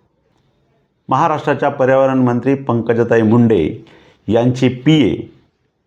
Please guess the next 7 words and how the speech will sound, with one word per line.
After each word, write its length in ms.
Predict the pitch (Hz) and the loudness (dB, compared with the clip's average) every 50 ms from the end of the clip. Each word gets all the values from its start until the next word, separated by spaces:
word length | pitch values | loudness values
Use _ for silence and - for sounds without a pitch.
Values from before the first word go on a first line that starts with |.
| _ _ _ _ _ _ _ _ - | _ _ _ _ _ _ _ _ -2
जे 280 | 113 127 131 139 139 135 - | 0 2 2 2 0 0 0
आनंद 280 | 117 120 139 156 147 | 0 2 2 2 2
गर्जे 300 | 143 135 127 120 110 117 | 2 2 2 2 0 0
आहेत, 460 | 107 101 101 110 117 117 113 - - - - _ _ _ _ _ | -2 -2 0 -2 -2 -4 -4 -10 -20 -20 -20 _ _ _ _ _
त्यांच्या 320 | - 113 110 117 117 127 117 | -4 -4 -2 -2 -2 -4 -4
पत्नी 580 | - 120 110 113 - 117 120 120 120 120 117 - - | -2 -2 -4 -2 -2 -2 -2 -2 -4 -4 -8 -12 -6
या 360 | 107 110 120 120 120 120 113 | -4 -2 0 0 0 -2 -2